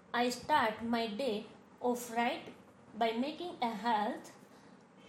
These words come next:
conscientious choice to drink warm lemon water first thing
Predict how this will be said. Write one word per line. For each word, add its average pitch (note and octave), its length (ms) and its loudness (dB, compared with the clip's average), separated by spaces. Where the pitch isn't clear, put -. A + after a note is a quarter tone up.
conscientious D#4+ 960 -4
choice C#4+ 380 -2
to C4+ 260 -6
drink A#3 360 2
warm G#3 240 -2
lemon G#3 320 -2
water C4 340 2
first D#4 580 -2
thing C#4 220 -6